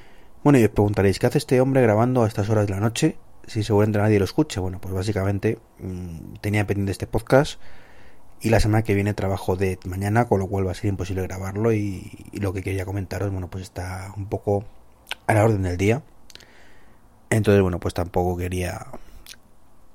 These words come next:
dejarlo pasar demasiado tiempo. Bueno, lo primero me ha llegado un chivatazo, un chivatazo de B B V A y Apple Pay.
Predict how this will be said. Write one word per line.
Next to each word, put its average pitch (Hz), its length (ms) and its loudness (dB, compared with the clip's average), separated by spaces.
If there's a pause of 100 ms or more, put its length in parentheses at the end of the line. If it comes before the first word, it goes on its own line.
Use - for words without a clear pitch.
(120)
dejarlo 107 400 4
pasar 98 240 2
demasiado 92 380 0
tiempo. - 360 -10 (1300)
Bueno, 127 140 6
lo 120 80 4
primero 151 320 6
me 165 80 6
ha 151 40 6
llegado 143 200 6
un 123 720 2
chivatazo, 120 460 2 (560)
un 95 140 -8
chivatazo 107 520 -4
de 95 280 -4
B 113 100 6
B 123 80 6
V 104 200 4
A 156 140 4 (1080)
y 113 100 4
Apple 104 200 2
Pay. - 280 2